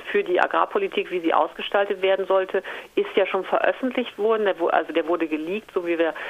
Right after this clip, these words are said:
ähm, so wie wir es eben gesehen haben. Und da ist es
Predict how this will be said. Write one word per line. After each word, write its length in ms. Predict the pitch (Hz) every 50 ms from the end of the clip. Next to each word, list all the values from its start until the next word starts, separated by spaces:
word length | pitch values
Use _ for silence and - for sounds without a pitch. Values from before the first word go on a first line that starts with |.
| - - - - - -
ähm, 340 | - 170 160 165 160 160 156 - - - -
so 100 | - 180
wie 140 | 175 175 160
wir 140 | 165 170 170
es 280 | - - - 170 165 -
eben 280 | - 165 160 160 151 - -
gesehen 500 | - 196 160 - 165 170 180 202 220 220
haben. 240 | 220 233 226 220 208
Und 140 | 190 170 180
da 100 | - 180
ist 120 | 196 -
es 80 | 202